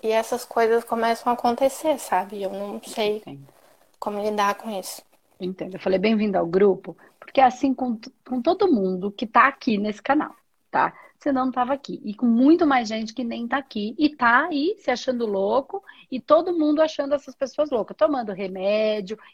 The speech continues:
Speaker 2: querendo se matar, porque não entende o que sente, porque ninguém entende essas pessoas. Usando droga, porque ninguém entende. Já faz um grupo de quê?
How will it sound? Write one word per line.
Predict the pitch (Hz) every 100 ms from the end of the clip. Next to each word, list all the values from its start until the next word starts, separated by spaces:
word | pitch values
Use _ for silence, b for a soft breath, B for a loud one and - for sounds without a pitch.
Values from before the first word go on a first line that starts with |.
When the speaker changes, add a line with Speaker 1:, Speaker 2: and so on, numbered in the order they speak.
| -
Speaker 2:
querendo | 269 240 226 208
se | - 208
matar, | 185 - 202 220 220 214 b b _
porque | 233 214 226
não | 208
entende | 196 185 202 190
o | 180
que | -
sente, | - 226 226 226 214 220
porque | 202 240
ninguém | 233 233 214 247 262 233
entende | 220 220 208 190
essas | 185 -
pessoas. | - - - 220 214 -
Usando | 311 339 240 247 214 208
droga, | 190 196 214 220 220
porque | - 208 196
ninguém | 196 190 196
entende. | 196 262
Já | 254
faz | 240 240 240
um | 262
grupo | 269 339 359
de | 330
quê? | 320 196